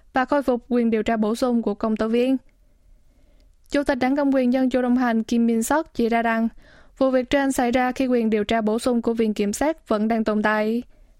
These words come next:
Ông Kim nhấn mạnh, vụ án không có mối liên hệ trực tiếp với vấn đề bài bỏ quyền điều tra bổ sung của Viện Kiểm sát. Đồng thời một lần nữa nhấn mạnh tính cấp thiết của việc cải cách lực lượng cảnh sát. Đảng Dân chủ đồng hành tuyên bố sẽ nhổ tận gốc sáu tệ nạn lớn của cảnh sát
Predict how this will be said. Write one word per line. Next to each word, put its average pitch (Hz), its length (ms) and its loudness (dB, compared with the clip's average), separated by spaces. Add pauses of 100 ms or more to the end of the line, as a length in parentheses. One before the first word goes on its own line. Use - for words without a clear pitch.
(200)
Ông 233 180 0
Kim 233 180 0
nhấn 226 160 0
mạnh, 233 320 0 (440)
vụ 254 100 2
án 254 240 0
không 269 200 0
có 262 140 0
mối 269 160 2
liên 262 120 0
hệ 226 120 0
trực 208 200 -2
tiếp 330 300 0
với 233 140 0
vấn 262 200 0
đề 254 160 2
bài 214 140 0
bỏ 208 140 0
quyền 240 240 0
điều 208 160 0
tra 220 200 0
bổ 214 200 0
sung 226 260 0
của 220 100 -2
Viện 208 140 0
Kiểm 196 180 -2
sát. 302 320 -2 (680)
Đồng 254 160 0
thời 254 200 0
một 240 160 0
lần 240 160 2
nữa 226 100 0
nhấn 269 220 0
mạnh 220 280 0
tính 247 240 0
cấp 277 180 -2
thiết 320 200 0
của 285 100 -2
việc 226 280 -2
cải 208 160 -2
cách 277 220 -2
lực 233 140 -2
lượng 214 160 0
cảnh 208 140 -2
sát. 269 340 -2 (800)
Đảng 262 180 0
Dân 311 140 -2
chủ 277 120 0
đồng 262 140 0
hành 247 200 0
tuyên 247 180 0
bố 247 360 0
sẽ 254 180 -2
nhổ 254 180 2
tận 226 200 -2
gốc 285 200 -2
sáu 254 260 -2
tệ 269 120 0
nạn 226 180 0
lớn 220 220 0
của 277 120 -2
cảnh 220 200 -2
sát 311 300 0